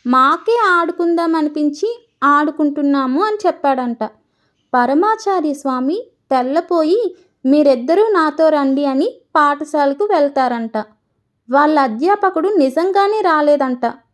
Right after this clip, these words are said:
ముందువాడు నిజం చెప్పాడు. "నీ అధ్యాపకుడు వచ్చి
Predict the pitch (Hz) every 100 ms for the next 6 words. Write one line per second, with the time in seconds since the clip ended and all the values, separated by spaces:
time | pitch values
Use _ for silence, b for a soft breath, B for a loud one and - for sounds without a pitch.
0 | - 240 262 330 427 415 294 285 466 -
1 | _ 247 254 285 403 370 302 - 247 220
2 | 226 _ _ _ 247 294 320 254 226 359
3 | 415 415 415 392 370 370 - 480 -